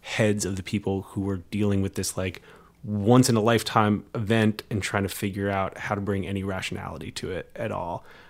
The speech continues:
Uh, I really enjoyed the book. I blew right through it, and it was really fun to talk to Liz about how she wrote it. I will also say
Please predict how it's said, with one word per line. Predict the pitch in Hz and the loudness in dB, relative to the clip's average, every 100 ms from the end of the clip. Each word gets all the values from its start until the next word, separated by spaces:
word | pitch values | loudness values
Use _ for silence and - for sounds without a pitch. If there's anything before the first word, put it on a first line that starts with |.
| - | -8
Uh, | 110 | -2
I | 107 104 104 | 0 2 6
really | 127 127 | 8 8
enjoyed | 113 | 6
the | 104 | 4
book. | 135 - - | 2 0 -8
I | |
blew | 110 101 107 107 113 - | -6 0 2 2 0 -6
right | 120 104 107 104 | -8 -4 -4 -4
through | - 101 | -6 -2
it, | 107 - | -2 -4
and | 156 107 | -4 -4
it | |
was | 101 | -2
really | 101 101 | -4 -4
fun | 110 | -6
to | 107 | -8
talk | - 101 - | -6 -8 -6
to | |
Liz | 98 98 101 104 - - - - - | -6 -4 -4 -4 -8 -12 -20 -20 -10
about | - 95 95 95 98 - - - _ - - - | -6 -4 -4 -4 -4 -8 -18 -20 _ -20 -20 -20
how | - 104 | -4 -2
she | - 107 | -2 2
wrote | 127 131 | 4 6
it. | 110 | 6
I | 117 | 6
will | 120 117 | 8 8
also | 117 123 | 6 4
say | 110 101 95 98 | 2 -2 -4 -8